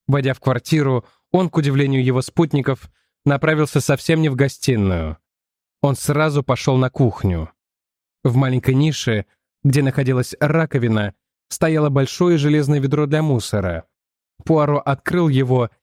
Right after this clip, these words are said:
и, согнувшись в три погибели, начал копаться в его содержимом с усердием голодного терьера. Джимми и Донован изумленно наблюдали за ним.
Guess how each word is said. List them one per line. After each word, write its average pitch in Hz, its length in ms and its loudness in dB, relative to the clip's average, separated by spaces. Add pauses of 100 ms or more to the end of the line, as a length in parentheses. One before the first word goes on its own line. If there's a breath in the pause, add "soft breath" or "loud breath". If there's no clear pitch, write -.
(220)
и, 185 80 4
согнувшись 156 580 0
в - 120 -16
три 139 180 0
погибели, 143 680 0 (360)
начал 165 300 0
копаться 151 440 -2
в 131 40 -4
его 131 200 2
содержимом 135 760 0 (280)
с - 140 -4
усердием 156 540 0
голодного 135 420 0
терьера. 104 640 -2 (840)
Джимми 131 360 2
и 123 60 2
Донован 120 560 0 (380)
изумленно 143 600 2
наблюдали 131 500 0
за 101 180 -2
ним. 87 320 -4